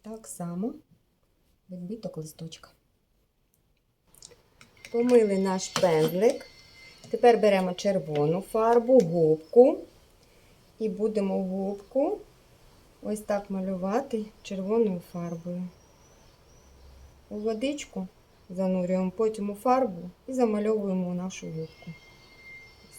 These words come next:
так. О. Ось я вже зафарбувала нашу губку. Тепер робимо губкою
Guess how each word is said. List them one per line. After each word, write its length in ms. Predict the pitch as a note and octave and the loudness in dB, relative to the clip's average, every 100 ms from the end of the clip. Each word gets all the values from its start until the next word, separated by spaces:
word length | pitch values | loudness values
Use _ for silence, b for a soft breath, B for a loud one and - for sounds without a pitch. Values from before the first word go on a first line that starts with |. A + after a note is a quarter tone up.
| - | -20
так. 320 | B5+ - - - - - - - - - - - - _ _ _ _ _ _ - _ _ _ | -20 -20 -20 -20 -20 -20 -20 -20 -20 -20 -20 -20 -20 _ _ _ _ _ _ -20 _ _ _
О. 120 | G#3+ G#3+ - - _ - _ _ - - - _ - - _ - | -14 -14 -20 -20 _ -20 _ _ -20 -20 -20 _ -20 -20 _ -10
Ось 220 | G3 F#3+ F3+ | -8 -6 -4
я 100 | E3 | -4
вже 180 | E3+ | -6
зафарбувала 760 | E3 E3+ - F3 F3 E3 D#3+ D3+ | -10 -12 -12 -14 -12 -8 -8 -8
нашу 400 | D3+ D#3 D3+ - - _ | -8 -10 -12 -18 -20 _
губку. 480 | E3 E3 - - C#4 - - b b b | -14 -14 -14 -12 -12 -14 -20 b b b
Тепер 260 | _ - E4 | _ -8 0
робимо 360 | C4+ B3 A3+ G#3+ | 2 4 4 2
губкою 560 | F#3+ F#3 - F3+ F#3 | 0 -6 -10 -8 -8